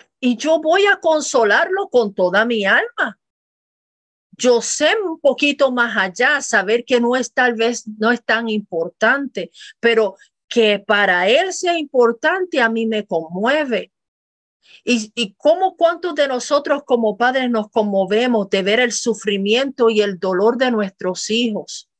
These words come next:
A veces una de las cosas más dolorosas para un padre es pensar cuánto mi hijo o mi hija estuvo sufriendo en ese momento.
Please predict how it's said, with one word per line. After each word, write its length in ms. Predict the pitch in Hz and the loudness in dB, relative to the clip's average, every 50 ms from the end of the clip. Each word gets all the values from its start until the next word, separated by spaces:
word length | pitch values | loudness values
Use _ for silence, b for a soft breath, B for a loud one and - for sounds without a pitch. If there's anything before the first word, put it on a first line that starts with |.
| _ _ _ _ B B B B B B | _ _ _ _ B B B B B B
A 140 | - 220 214 | 0 0 2
veces 300 | 233 247 247 - 339 311 | 2 0 0 0 -2 -2
una 260 | 285 311 302 302 302 285 | 0 0 2 2 2 2
de 140 | 269 269 | 2 0
las 160 | 247 240 226 - | 0 -2 -4 -2
cosas 440 | - 262 262 262 - 302 269 254 - _ _ _ _ _ _ | -2 -2 -2 0 0 -2 -2 -2 -4 _ _ _ _ _ _
más 460 | 208 220 240 254 269 262 - 220 196 | -2 0 2 2 2 0 -4 -8 -2
dolorosas 880 | 190 247 247 240 233 214 202 208 220 233 294 359 349 339 - 330 294 - - | 2 4 4 4 4 2 2 2 4 4 4 2 2 0 0 -2 -2 0 0
para 220 | 240 220 226 226 | 0 0 0 0
un 180 | 220 220 214 196 | -2 -2 -4 -6
padre 540 | - 262 294 302 294 269 226 202 190 196 B B B B B _ | -2 0 0 2 2 2 0 -2 -2 -4 B B B B B _
es 180 | 233 233 240 - | 0 0 0 0
pensar 560 | - 285 269 269 254 - - 277 262 254 - _ | 0 0 0 0 -2 -2 0 0 0 -2 -6 _
cuánto 600 | _ 247 247 254 269 302 330 330 330 - 285 254 | _ -2 0 2 2 2 0 -2 -2 0 0 0
mi 340 | 240 226 220 220 233 269 302 | 2 0 0 0 0 0 -2
hijo 220 | 302 277 285 277 | -2 0 2 2
o 60 | 254 233 | 2 2
mi 420 | 220 220 208 208 220 247 269 277 | 2 2 2 2 0 0 0 -2
hija 280 | 247 226 202 180 - - _ _ _ _ | 0 0 -2 -2 -2 -8 _ _ _ _
estuvo 460 | - 214 202 - - 254 247 269 262 | -2 -2 -2 -2 -4 0 2 2 0
sufriendo 640 | - - 233 196 - - 220 226 226 220 214 190 190 | 0 -2 -4 -4 -4 -4 -2 0 0 0 0 -2 -2
en 100 | 175 175 | -4 -4
ese 260 | 165 180 - - 190 | -6 -6 -6 -6 -6
momento. 600 | 185 180 170 170 170 170 175 175 170 - - - | -4 -4 -6 -6 -8 -10 -10 -12 -14 -16 -20 -20